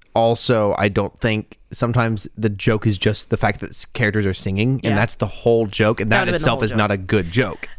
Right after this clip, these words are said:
Speaker 1: So
Speaker 2: Batman the Brave and the Bold, what brings to mind is, so the joke is that the characters are singing, but the reason is because, I can't remember the, it's some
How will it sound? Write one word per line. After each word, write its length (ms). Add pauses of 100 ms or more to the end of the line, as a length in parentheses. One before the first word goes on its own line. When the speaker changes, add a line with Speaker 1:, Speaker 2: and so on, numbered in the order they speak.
(240)
Speaker 1:
So 220
Speaker 2:
Batman 320
the 60
Brave 140
and 80
the 60
Bold, 480
what 240 (120)
brings 240
to 120
mind 360
is, 120
so 180
the 80
joke 260
is 120
that 160
the 60
characters 440
are 60
singing, 480 (220)
but 160
the 100
reason 280
is 120
because, 560
I 80
can't 200
remember 280
the, 40 (540)
it's 140
some 320